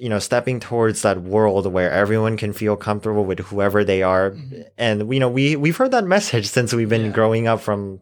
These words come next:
Speaker 1: kindergarten. And I think only now are we slowly opening up to that idea that truly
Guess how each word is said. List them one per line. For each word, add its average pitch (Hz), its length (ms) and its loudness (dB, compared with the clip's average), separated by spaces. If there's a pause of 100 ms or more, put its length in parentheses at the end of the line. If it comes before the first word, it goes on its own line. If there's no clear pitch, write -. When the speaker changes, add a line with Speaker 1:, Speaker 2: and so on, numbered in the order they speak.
Speaker 1:
kindergarten. 92 720 0
And 90 380 -4 (640)
I 110 100 2
think 107 420 0
only 120 300 0
now 101 800 2
are 101 120 0
we 98 200 -2
slowly 101 500 0
opening 104 400 0
up 98 120 -2
to 101 80 -2
that 95 120 2
idea 92 300 0
that 92 320 -2
truly 135 580 0